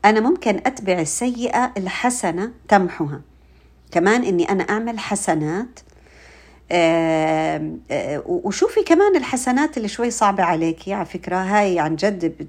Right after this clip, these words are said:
بيكون إلها أثر فظيع، فظيع في القلب. الحسنات أو الطاعات اللي بتتعب شوي، برضو هاي إلها، يعني سبحان الله، إلها أجر فظيع.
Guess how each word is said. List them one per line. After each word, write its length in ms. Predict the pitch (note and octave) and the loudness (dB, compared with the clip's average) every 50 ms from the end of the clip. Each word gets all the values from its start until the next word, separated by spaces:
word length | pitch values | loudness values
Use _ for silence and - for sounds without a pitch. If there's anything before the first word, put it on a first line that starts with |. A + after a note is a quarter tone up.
| - - | -14 -12
بيكون 320 | D#3+ E3+ - - G3 G3 | -12 -8 -6 -6 -4 -4
إلها 300 | - E3+ E3+ E3+ - - | -4 -4 -4 -2 0 0
أثر 240 | G#3 G#3 - E3 E3 | 0 0 0 -2 -2
فظيع، 560 | D#3 - - E3+ E3 - G#3+ G#3+ G#3 G3+ E3+ | -4 -4 -4 -4 -4 -4 -4 -2 -2 -2 -2
فظيع 420 | D#3 - E3+ A3+ A#3+ E3+ F3 F3+ E3+ | -2 -2 -4 -4 -2 -2 -2 -2 -4
في 120 | - - | -4 -8
القلب. 400 | D#3 - - - C#3 D3+ F3+ G3+ - - _ _ - - - - - - - - - - | -10 -10 -6 -4 -4 -4 -4 -6 -8 -12 _ _ -20 -20 -20 -20 -20 -20 -20 -14 0 2
الحسنات 680 | G3 G3 G3 - A3 G#3+ - A3+ G#3 A3 B3 C4+ C4+ - | 2 2 4 2 0 2 4 2 4 4 2 2 2 2
أو 140 | G#3 F#3+ F#3 | 0 0 0
الطاعات 460 | F#3 - - F#3 F3+ G3 G#3+ G#3 G#3+ | -2 0 2 4 4 4 4 4 2
اللي 120 | F#3 F3+ | -2 -2
بتتعب 640 | E3 F3 F3 - - G3 F#3 F3 E3 E3+ E3 D#3+ E3 | -2 -2 -4 2 2 4 4 4 4 2 2 2 -2
شوي، 500 | D#3+ - - D#3+ E3 E3 F3 F#3+ A3+ - - - - _ _ _ _ _ | -6 -6 -4 -2 -2 0 -2 -2 -4 -8 -14 -20 -20 _ _ _ _ _
برضو 340 | F3 E3+ G3+ A3+ A3+ G3 F#3+ | 2 4 4 4 4 2 -2
هاي 280 | F#3 F#3+ G3 F3+ F3+ - G3+ | 0 2 2 2 2 2 0
إلها، 920 | G#3+ G3+ F#3 E3+ E3 D#3+ D#3+ D#3 D#3 D3+ D3+ D3+ D3+ D3 D3+ D3 D3 - - - - - - - - - - | -2 -2 -2 -2 0 0 0 0 0 -2 -2 -2 -4 -4 -4 -4 -6 -6 -10 -12 -20 -20 -20 -20 -20 -6 -4
يعني 260 | E3 D3+ D#3 E3 E3 | -2 2 2 2 2
سبحان 460 | D#3+ - E3 - - G3 G3+ G3 F#3 | 2 -2 -6 -4 2 2 4 4 4
الله، 400 | F3+ F3 F3 F3+ F3+ F3+ - - | 2 2 4 6 6 6 6 4
إلها 240 | G3 G3+ F#3+ F3 E3+ | 0 -2 -2 0 0
أجر 440 | - - - G3 F3+ F#3+ G#3+ A#3+ C4 C#4 C#4 - - - - - - - - - _ _ | 0 2 0 0 0 0 0 -2 -2 -4 -8 -12 -18 -20 -20 -20 -20 -20 -20 -20 _ _
فظيع. 580 | - - D#3+ D3 D#3+ F#3 F#3+ F#3 E3 D3 C#3 | -4 -4 -2 -2 -2 -2 0 0 0 0 -2